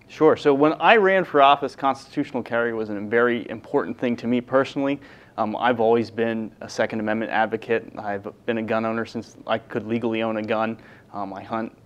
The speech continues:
I fish, I carry a gun for personal protection. Um, I, I have a lot of firearms training. I do a lot of shooting. I really respect the Second Amendment and also our constitutional protections here in Pennsylvania.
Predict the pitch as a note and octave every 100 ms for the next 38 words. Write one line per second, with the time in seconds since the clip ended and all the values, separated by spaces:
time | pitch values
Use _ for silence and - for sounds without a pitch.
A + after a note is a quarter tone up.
0 | _ G#2+ - A2+ G#2+ - - - G#2+ -
1 | A#2 A#2+ A#2 A2+ A2 B2 A2+ - A2+ -
2 | A2+ - G#2+ A#2 A2+ - A#2 A#2+ - -
3 | - F#2+ E2+ - G2 F#2+ F#2 - - G2
4 | G2 G2+ G#2+ G#2+ A2+ - G#2+ A2 A2+ A2+
5 | - A2 A2 G#2 G#2 G#2 G2+ G2+ G#2 -
6 | A2 G#2 G#2+ - - - A2 A2 A2 A2
7 | G#2+ G#2+ - A2+ A2 - - A2+ - A2+
8 | A2+ A2 A2+ A2+ A#2+ - A2 G#2 G#2+ -
9 | A2 G#2 - A2 A2 G#2 - A#2 A2 A#2
10 | A2+ - A2+ G#2+ - A2+ - G#2+ A2+ G#2+
11 | G2+ A2 G#2+ G2+ G#2 G#2 F#2 -